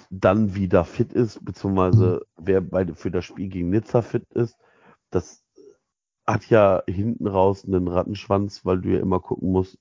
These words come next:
Speaker 1: wen setzt du dort ein, wer ist fit und wen kannst du bringen. Und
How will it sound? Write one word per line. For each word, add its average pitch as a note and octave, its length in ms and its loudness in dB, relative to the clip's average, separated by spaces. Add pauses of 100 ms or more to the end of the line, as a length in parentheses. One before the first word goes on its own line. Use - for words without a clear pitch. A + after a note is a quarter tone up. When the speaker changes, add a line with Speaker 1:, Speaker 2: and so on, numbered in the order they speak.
(120)
Speaker 1:
wen F#2 380 0
setzt F2+ 340 -2
du F2+ 60 -4
dort D#2+ 280 -4
ein, G2 380 2 (520)
wer F2+ 140 2
ist - 200 0
fit - 400 -2 (100)
und C#2 360 -6 (600)
wen F2+ 300 -2
kannst - 300 -4
du E2+ 80 -6
bringen. F#2+ 280 4
Und E2+ 180 -2